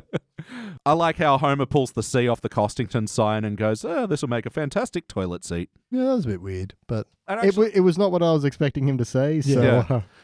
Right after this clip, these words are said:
Speaker 1: And I actually didn't mind, like, when Costington, like, nervously goes out the window to go onto the fireman's trampoline,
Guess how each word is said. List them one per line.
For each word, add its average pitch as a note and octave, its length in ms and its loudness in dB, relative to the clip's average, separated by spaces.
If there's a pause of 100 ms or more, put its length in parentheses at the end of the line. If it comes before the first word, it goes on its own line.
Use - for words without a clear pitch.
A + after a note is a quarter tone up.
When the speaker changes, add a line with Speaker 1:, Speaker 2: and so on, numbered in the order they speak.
(100)
Speaker 1:
And F3 80 2
I G#3+ 80 4
actually C4 240 -2
didn't F#3 180 -2
mind, D3 260 2
like, C3 180 0
when B2+ 180 -4
Costington, B2+ 580 0
like, A2 300 0
nervously A2+ 440 0
goes A2 320 2
out A2 160 0
the A2 60 -4
window G#2 380 -2
to G2 120 -4
go G2 180 -2
onto G2 140 -4
the F#2 100 -4
fireman's F#2+ 420 -4
trampoline, F#2+ 500 -4